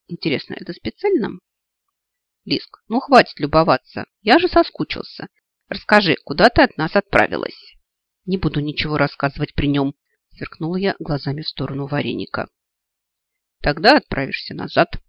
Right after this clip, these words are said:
сложил он руки на груди. Рейвор, встрял мальчишка, ну за что ты с ней так? Есть за что. И смотрит на меня, как будто действительно есть, и я об этом знаю.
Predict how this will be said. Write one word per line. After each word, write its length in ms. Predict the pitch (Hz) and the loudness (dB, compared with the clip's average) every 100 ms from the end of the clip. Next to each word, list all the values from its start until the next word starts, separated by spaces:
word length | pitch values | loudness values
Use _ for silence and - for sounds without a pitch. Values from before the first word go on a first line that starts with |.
| _ | _
сложил 480 | - 170 160 170 165 | -10 -8 -4 -4 -4
он 120 | 170 | -4
руки 240 | 160 - | -6 -8
на 100 | 160 | -8
груди. 380 | 165 156 156 160 _ _ _ _ _ _ | -6 -8 -6 -10 _ _ _ _ _ _
Рейвор, 520 | - 147 185 175 127 - _ _ | -2 4 6 4 2 -4 _ _
встрял 340 | - - 120 | -16 -8 -8
мальчишка, 640 | - - - - - - - - | -8 -12 -8 -10 -10 -12 -14 -6
ну 160 | 151 | 0
за 160 | 165 233 | 4 4
что 200 | - 359 | 6 2
ты 120 | - | 2
с 100 | - | -2
ней 200 | 143 143 | -2 -2
так? 380 | - 120 - - _ _ _ _ _ _ _ _ | 0 0 -2 -20 _ _ _ _ _ _ _ _
Есть 300 | 277 254 151 | 4 4 6
за 140 | 139 | 4
что. 280 | - - - - _ _ _ _ _ _ _ _ | 2 0 -4 -6 _ _ _ _ _ _ _ _
И 60 | - | -16
смотрит 440 | - 190 - 170 | -4 0 2 0
на 60 | - | -2
меня, 300 | 135 131 113 - _ _ _ - | -4 -2 -6 -8 _ _ _ -6
как 180 | 143 156 | -6 0
будто 260 | 180 - | 0 0
действительно 580 | 170 208 214 - - 143 | -4 -4 -6 -6 -6 -4
есть, 480 | 139 165 - - - _ - | -2 -2 -2 -8 -20 _ -6
и 80 | 143 | -2
я 200 | 156 196 | 2 2
об 100 | 175 | 0
этом 220 | 147 151 | -4 -6
знаю. 400 | - 107 65 | -6 -6 -8